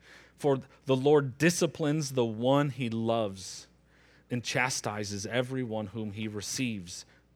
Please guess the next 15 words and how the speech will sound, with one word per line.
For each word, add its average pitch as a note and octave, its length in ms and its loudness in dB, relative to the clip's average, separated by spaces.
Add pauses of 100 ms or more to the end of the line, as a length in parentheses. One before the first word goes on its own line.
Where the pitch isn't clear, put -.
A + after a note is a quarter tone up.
(1300)
It C3 100 0
is C3+ 160 2
for C#3 280 0
discipline A#2 720 0
that A2 240 -8
you A#2+ 140 -2
have A2+ 320 -6
to A2+ 180 -6
endure. G#2+ 540 -6 (600)
God D3+ 220 8
is D3 140 -2
treating F3+ 580 2
you E3+ 180 6
as D3+ 100 6
sons. A#2+ 640 0